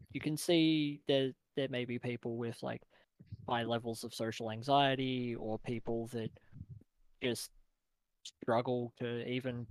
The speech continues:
just have conversations with people outside or, like, interact with people prop-, well, maybe not properly, but interact in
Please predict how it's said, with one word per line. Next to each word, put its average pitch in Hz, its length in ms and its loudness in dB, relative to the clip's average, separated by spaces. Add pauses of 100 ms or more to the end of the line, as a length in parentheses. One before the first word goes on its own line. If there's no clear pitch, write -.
(220)
just 123 220 -8
have 120 140 -6
conversations 123 680 -4
with 117 120 -10
people 120 400 -4 (380)
outside 131 640 4 (1040)
or, 127 360 6
like, 120 300 -2 (100)
interact 127 540 0
with 127 160 -2
people 120 380 -2
prop-, 185 180 12 (200)
well, 151 300 -2
maybe 233 300 8
not 131 180 2
properly, 147 460 2
but 120 200 -2 (880)
interact 147 680 6
in 131 460 -2